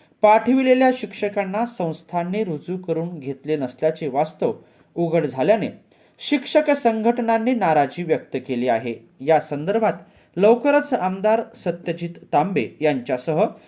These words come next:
शिक्षण आयुक्तांची भेट घेणार असल्याचे सूत्रांनी सांगितले. जिल्ह्यातील शाळांमध्ये रिक्त असलेल्या जागांवर समायोजनातून शिक्षक प्रावीण्याची प्रक्रिया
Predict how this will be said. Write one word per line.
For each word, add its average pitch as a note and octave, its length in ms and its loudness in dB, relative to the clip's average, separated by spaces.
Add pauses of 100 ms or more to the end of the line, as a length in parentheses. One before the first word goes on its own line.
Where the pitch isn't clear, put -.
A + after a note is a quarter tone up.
(120)
शिक्षण C4+ 420 0
आयुक्तांची B3+ 640 0
भेट G3 280 -2
घेणार D#3 380 -4
असल्याचे C#3+ 640 -6
सूत्रांनी C#3 520 -2
सांगितले. A#2+ 560 -4 (640)
जिल्ह्यातील F3+ 520 0 (320)
शाळांमध्ये C4+ 720 4
रिक्त A#3+ 340 -2
असलेल्या B3 520 4
जागांवर F#3+ 600 0
समायोजनातून F3 1040 -4 (180)
शिक्षक F#3+ 380 -6 (140)
प्रावीण्याची D#3+ 600 -2
प्रक्रिया D3+ 480 -4